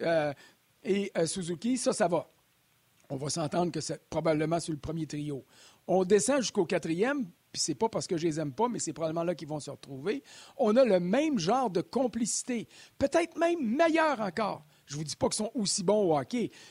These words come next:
mais la complicité qui lie en ce moment, euh, Jake Evans et Rem Pitlick,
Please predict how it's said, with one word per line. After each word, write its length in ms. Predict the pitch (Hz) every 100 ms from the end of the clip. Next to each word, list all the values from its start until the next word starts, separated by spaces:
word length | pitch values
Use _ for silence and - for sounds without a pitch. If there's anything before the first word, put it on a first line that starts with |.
| -
mais 100 | 156
la 100 | 147 117 -
complicité 680 | 320 320 269 226 - 277 262
qui 160 | -
lie 380 | 165 170 262 277 - -
en 160 | 254 247
ce 160 | -
moment, 340 | 175 160 170 208 - - -
euh, 120 | 156 156
Jake 320 | 147 262 -
Evans 380 | 190 170 202 202 156
et 140 | - 143
Rem 260 | 180 214
Pitlick, 480 | 165 147 147 208 -